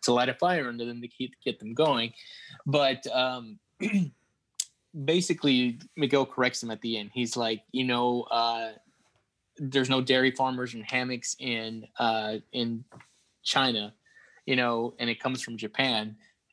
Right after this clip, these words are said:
And so Johnny's like, "I knew you would be focused on calling me out on my B S instead of what I was really trying to do." And Miguel's like, "What's that?" And then he puts his shoe on fire,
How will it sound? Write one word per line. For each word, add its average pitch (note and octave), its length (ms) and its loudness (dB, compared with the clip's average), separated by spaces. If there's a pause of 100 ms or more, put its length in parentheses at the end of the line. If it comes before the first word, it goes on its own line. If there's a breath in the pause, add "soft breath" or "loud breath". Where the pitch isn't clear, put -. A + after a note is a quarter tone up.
(100)
And B2 340 2
so B2+ 140 2
Johnny's B2 340 0
like, B2 180 0
"I B2 60 2
knew C#3 120 2
you D3 220 4
would C3 240 0
be C3 100 2
focused B2+ 380 0
on B2 80 -2
calling B2+ 340 -2
me A#2+ 120 -2
out B2 140 2
on A#2+ 120 -4
my A2 160 -8
B B2 260 4
S - 440 -2
instead B2 240 0
of A#2+ 80 2
what A#2+ 140 4
I A2+ 80 4
was A#2 200 2
really C3+ 360 6
trying A#2+ 400 0
to - 100 -8
do." A#2 380 4 (440)
And A#2 120 0
Miguel's A2+ 260 2
like, A2 120 -2
"What's A#2 220 -2
that?" A#2+ 420 2
And B2 120 2
then B2 120 4
he C3 240 0 (260)
puts F3 200 2
his F3+ 100 0
shoe G#3+ 320 6
on C3+ 160 2
fire, G2 420 -2